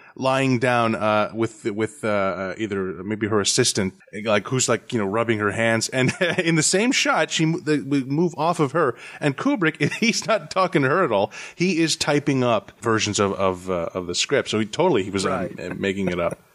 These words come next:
Speaker 2: Yeah, I mean, he, he was doing this as he went along because as he got into it,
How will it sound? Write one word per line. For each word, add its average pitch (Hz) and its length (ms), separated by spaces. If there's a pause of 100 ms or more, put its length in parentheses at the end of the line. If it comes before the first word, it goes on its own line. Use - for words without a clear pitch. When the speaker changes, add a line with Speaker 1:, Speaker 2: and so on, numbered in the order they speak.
(800)
Speaker 2:
Yeah, 330 160
I 156 60
mean, 170 160
he, 185 220
he 180 100
was 190 240
doing 170 680
this 175 200
as 151 80
he 156 60
went 156 120
along 156 200
because 143 320 (180)
as 160 300
he 269 180
got 226 240
into 175 340
it, 135 120